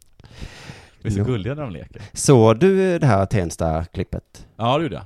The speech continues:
Speaker 1: jag.
Speaker 2: Ehm, såg du det här när de hade klippt ut den här programledaren så också verkade det så
Speaker 1: Åh,
Speaker 2: fånig?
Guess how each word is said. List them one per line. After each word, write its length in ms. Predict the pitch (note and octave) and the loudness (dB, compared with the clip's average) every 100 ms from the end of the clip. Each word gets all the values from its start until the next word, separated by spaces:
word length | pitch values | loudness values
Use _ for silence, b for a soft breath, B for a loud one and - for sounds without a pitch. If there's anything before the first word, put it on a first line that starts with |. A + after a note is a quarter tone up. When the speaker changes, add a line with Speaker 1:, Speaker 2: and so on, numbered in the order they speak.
| - | -8
Speaker 1:
jag. 120 | G#2 | -4
Speaker 2:
Ehm, 720 | F#2 E2+ E2 D#2+ D2+ C#2+ D2 F#2+ _ _ _ _ - C3 | -4 -4 -4 -6 -8 -8 -10 -12 _ _ _ _ -12 -10
såg 200 | B2+ C3 | 0 2
du 40 | A#2 | 6
det 60 | |
här 80 | A#2+ | 4
när 40 | A2 | 4
de 100 | A2 | 2
hade 100 | A2+ | 0
klippt 180 | A2+ A2+ | 0 -2
ut 140 | G#2 | -2
den 100 | A2+ | -2
här 120 | G#2+ | -2
programledaren 680 | A2 A2 A2+ G#2+ F#2 F#2+ A2+ | -2 -2 -2 -2 -2 -2 -4
så 120 | G#2+ | -6
också 220 | G#2 - G2+ | -8 -6 -8
verkade 340 | G2+ G2+ G#2+ | -4 -6 -6
det 40 | |
så 80 | G2 | -6
Speaker 1:
Åh, 60 | G#2 | -6
Speaker 2:
fånig? 260 | B2+ B2+ | -4 -4